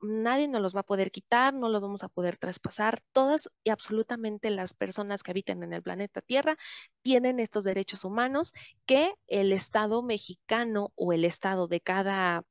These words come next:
país en el que se encuentren debe de garantizar a través de una herramienta y a través de un medio. Por eso se, por eso es que de manera expresa este segundo párrafo del artículo sexto dice que el Estado mexicano va a garantizar la organización y conservación de los archivos,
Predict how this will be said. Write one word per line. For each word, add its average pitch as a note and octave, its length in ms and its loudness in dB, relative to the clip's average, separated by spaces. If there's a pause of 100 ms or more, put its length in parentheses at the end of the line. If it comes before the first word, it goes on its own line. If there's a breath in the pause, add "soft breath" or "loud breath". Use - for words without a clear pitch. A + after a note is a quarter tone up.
país G#3 400 2
en F3+ 100 -6
el E3 100 -6
que F#3+ 120 -8
se G#3+ 80 -6
encuentren A#3+ 480 0
debe A3 240 10
de A3 160 6 (100)
garantizar G3 640 -2
a G3+ 60 -2
través F#3+ 300 4
de G#3+ 40 4
una G#3 140 4
herramienta A#3 420 4
y B3+ 60 6
a G#3 80 8
través G3+ 260 6
de A#3+ 80 2
un C4 80 -4
medio. D4+ 320 2 (400 loud breath)
Por B3+ 180 10
eso D4+ 200 8
se, D4+ 340 4
por B3+ 160 2
eso C#4 240 0
es C#4+ 220 0
que C#4 180 0
de A#3 100 -2
manera A3 280 -2
expresa A#3+ 640 2 (260 loud breath)
este A#3 680 4
segundo A3+ 360 0
párrafo A3 400 2
del G3+ 160 2
artículo A#3 480 2
sexto A#3 440 2 (300 loud breath)
dice A#3 240 2
que A3 100 0
el G#3+ 60 6
Estado A#3+ 280 2
mexicano A#3 460 2
va G#3+ 100 6
a G#3+ 40 4
garantizar A3 640 2
la B3 80 6
organización F#3 540 -2
y F#3 60 -10
conservación F3 520 -6
de E3+ 80 -8
los E3+ 180 -6
archivos, - 440 -10